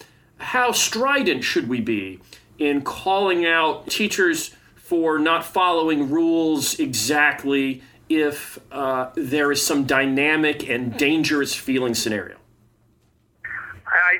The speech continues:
Speaker 2: think that your, your, your sympathy is accurate, um, that there are teachers that are teaching students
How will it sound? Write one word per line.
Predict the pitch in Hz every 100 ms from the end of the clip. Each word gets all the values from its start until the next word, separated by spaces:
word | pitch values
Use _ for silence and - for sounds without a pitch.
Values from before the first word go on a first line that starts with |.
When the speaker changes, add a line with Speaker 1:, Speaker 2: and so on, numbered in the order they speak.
| -
Speaker 2:
think | - -
that | 196 165
your, | 156 147 151
your, | 165 151 143 - 170
your | 143
sympathy | 254 262 220 185 160 -
is | 160 143 -
accurate, | 170 151 - 135 170 - _ _ _ _ _
um, | 160 147 135 135 135 135
that | 143 -
there | 143
are | - 160 156 170 185 170 -
teachers | 208 185 - 180 175 - -
that | 156
are | 143 135
teaching | - 165 - 151 -
students | 170 156 160